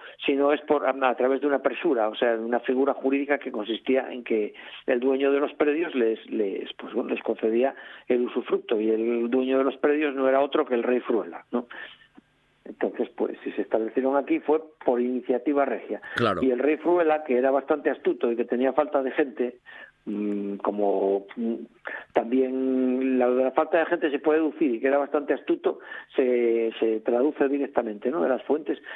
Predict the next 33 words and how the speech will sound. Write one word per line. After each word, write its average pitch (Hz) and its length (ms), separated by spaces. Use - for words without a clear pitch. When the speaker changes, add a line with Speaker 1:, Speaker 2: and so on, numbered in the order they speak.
Speaker 1:
y 123 120
sobre 120 240
todo 151 240
de 143 60
las 117 160
árabes, 110 380
que - 80
hablan 127 320
de 131 80
él 143 200
con 107 200
bastante 120 420
más 127 280
encomio 131 480
que 117 100
las, 107 240
que 120 100
las 110 160
cristianas, 120 560
¿no? - 140
que 127 100
Speaker 2:
Ujú. 104 100
Speaker 1:
se 120 120
centran 135 520
en 139 100
su 120 640
labor 139 480
como 127 360
fratricida. 127 720
Pero 110 200
bueno, 151 240
lo, 113 200
los, 110 300